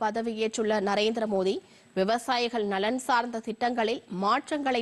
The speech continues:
புகுத்தும் நடவடிக்கைகளில் கவனம் செலுத்தி வருவதாக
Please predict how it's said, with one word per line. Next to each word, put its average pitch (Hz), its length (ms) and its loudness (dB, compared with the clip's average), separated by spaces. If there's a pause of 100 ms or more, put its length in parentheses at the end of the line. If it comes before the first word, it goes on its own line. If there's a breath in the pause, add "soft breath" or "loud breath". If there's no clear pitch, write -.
(120)
புகுத்தும் 247 460 -2
நடவடிக்கைகளில் 233 760 2 (380 loud breath)
கவனம் 349 400 0
செலுத்தி 277 360 -4
வருவதாக 233 520 0